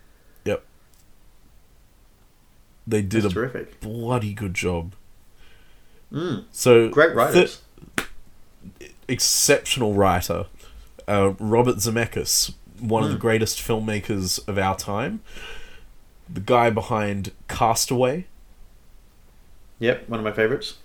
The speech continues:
Speaker 1: Creator of Who Framed Roger Rabbit. Or at least director. He didn't, he based
Speaker 2: Hmm.
Speaker 1: it off a book. Um, what else is Zemeckis? Oh, of course, The Polar Express.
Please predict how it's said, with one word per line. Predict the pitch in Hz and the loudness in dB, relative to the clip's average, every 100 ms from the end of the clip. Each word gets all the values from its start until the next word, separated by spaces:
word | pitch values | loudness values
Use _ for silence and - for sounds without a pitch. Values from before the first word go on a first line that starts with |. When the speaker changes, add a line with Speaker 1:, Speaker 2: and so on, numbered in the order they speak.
| - | -20
Speaker 1:
Creator | - 131 113 113 110 104 | -2 4 6 6 4 2
of | 98 92 - - | 0 -4 -12 -6
Who | 123 | -4
Framed | - 110 104 | -2 -4 0
Roger | 107 104 104 | 0 0 0
Rabbit. | 101 113 180 - - - - - - | 0 0 -4 -6 -20 -20 -20 -20 -4
Or | 104 98 | 2 2
at | |
least | 101 92 - - - 101 | 2 -2 -6 -14 -8 -2
director. | 104 104 - 101 | 0 0 0 -2
He | 113 120 | -2 -2
didn't, | 95 92 - - - | -4 -6 -12 -16 -12
he | 98 98 | -8 -6
based | 98 107 120 | -2 0 0
Speaker 2:
Hmm. | 110 | 0
Speaker 1:
it | |
off | 95 92 | -2 -4
a | |
book. | 87 147 - - - - - - - - - | -4 -4 -4 -16 -18 -20 -20 -20 -20 -20 -6
Um, | 110 110 110 107 107 104 104 104 104 101 101 - - - - - - - - - | 0 2 2 2 0 -2 -6 -8 -10 -10 -12 -16 -20 -20 -20 -20 -20 -20 -20 -12
what | 311 | 0
else | 208 220 | 0 0
is | 180 107 | -2 -2
Zemeckis? | 104 104 - | -2 -2 -2
Oh, | 160 196 | -2 0
of | 101 | 0
course, | - 147 - | 4 4 2
The | - 117 | -2 2
Polar | - 127 113 | 6 8 10
Express. | 101 - - 127 - - | 6 2 0 2 0 -8